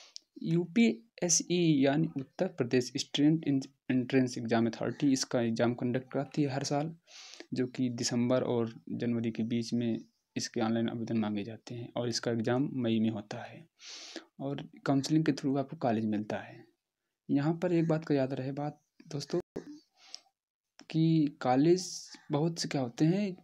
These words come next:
पीसीआई अप्रूव्ड नहीं होते, ऐसे में छात्रों को बहुत दिक्कत आती है और वे बाद में परेशान होते हैं। तो यहाँ पर अगर कॉलेज पीसीआई अप्रूव्ड नहीं है तो वो ना लें। हाँ, क्या होता है कि बिना पीसीआई अप्रूव्ड लें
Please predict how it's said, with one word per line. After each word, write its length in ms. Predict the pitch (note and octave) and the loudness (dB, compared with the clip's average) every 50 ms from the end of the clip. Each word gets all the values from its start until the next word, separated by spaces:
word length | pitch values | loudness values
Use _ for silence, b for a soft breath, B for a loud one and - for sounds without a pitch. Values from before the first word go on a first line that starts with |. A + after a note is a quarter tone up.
| _ - | _ -2
पीसीआई 340 | F3 F3 E3 - F#3 F3+ F#3 | -2 0 0 2 2 2 2
अप्रूव्ड 340 | F3+ E3+ - F#3 F3 E3+ E3 | 2 2 0 -2 0 2 4
नहीं 120 | D#3+ D3+ | 4 4
होते, 380 | C3 - - - - A#2+ A2+ - - C3 | 2 0 -2 -4 -4 -4 -4 -2 0 0
ऐसे 260 | D3 D3 - - F#3 | 0 2 2 2 2
में 260 | F#3 F#3 F#3 F3 E3+ | 2 2 2 0 -2
छात्रों 380 | - - D3 B2+ - - E3 E3 | -4 -4 -4 -4 0 2 2 4
को 80 | D#3+ | 4
बहुत 180 | D#3 D3+ E3 D3+ | 4 4 4 4
दिक्कत 360 | C3+ C#3 C3+ - - C3 - | 2 0 -2 -2 -4 -4 -4
आती 260 | G#2+ G#2 - - A#2 | -6 -6 -2 -2 -2
है 60 | A#2+ - | -2 0
और 200 | - C3 C3+ C#3+ | 0 -2 -2 0
वे 160 | D3+ D3+ D3 | 0 0 0
बाद 300 | C#3 C3+ C#3 C#3 C#3+ C#3+ | 0 0 0 0 0 0
में 140 | C3+ C#3+ E3 | 0 0 -2
परेशान 440 | - - G3+ F3 E3 D3+ B2+ G#2+ | -4 -4 -4 -4 -2 -2 -2 -2
होते 240 | F#2 - - - G#2 | -4 -4 -6 -8 -8
हैं। 140 | G#2+ E2+ - - B B B B B B B B B B B B B B B _ - - | -8 -8 -8 -12 B B B B B B B B B B B B B B B _ -6 0
तो 80 | - E3 | 4 6
यहाँ 260 | E3+ E3 D3 D#3+ E3+ | 6 6 6 4 2
पर 360 | E3 E3 - F3+ - - - - | 2 2 0 0 -2 -4 -4 -2
अगर 220 | C#3 C#3+ E3 D#3+ | 0 2 2 2
कॉलेज 420 | D#3+ - - D3 D3 D#3 D#3+ D#3+ | 2 4 4 4 4 4 2 0
पीसीआई 380 | - D3 C3+ - - D3+ D3+ E3+ | 2 2 2 2 2 2 2 0
अप्रूव्ड 360 | E3 E3 - C3+ B2+ B2+ C3 | 0 -2 0 0 0 2 4
नहीं 200 | C3+ C#3 C#3 C#3+ | 4 4 4 2
है 180 | D3+ E3+ G3 G3 | 0 0 0 0
तो 160 | - - D#3+ | 0 0 2
वो 120 | D3+ D3+ | 4 6
ना 140 | D3 D3 C3 | 6 6 4
लें। 280 | A#2 A2 A2 G2+ F2 - - _ b b b b b b b | 4 2 2 0 0 -2 -10 _ b b b b b b b
हाँ, 400 | - - D3 D#3 D3 B2+ - - - - _ _ b b b b b b b b _ _ _ _ _ - | 2 4 4 6 4 2 0 -4 -10 -16 _ _ b b b b b b b b _ _ _ _ _ -2
क्या 140 | - D3+ D3+ | 2 2 2
होता 260 | D3+ D3+ D#3+ - F3 | 2 0 -2 -4 -4
है 100 | F3+ F#3 | -4 -4
कि 260 | E3+ F#3+ F3+ E3+ - _ _ - | -4 -6 -8 -8 -10 _ _ -2
बिना 240 | C#3 C#3+ D3+ F3 F3 | 0 2 4 4 4
पीसीआई 420 | E3+ - D3+ C#3 - - C3+ C3 B2 | 4 4 2 2 2 2 2 2 2
अप्रूव्ड 320 | A#2+ - B2+ B2 B2 B2 | 0 -2 -4 -4 -2 -2
लें 200 | A#2+ B2 A#2+ | 0 0 -2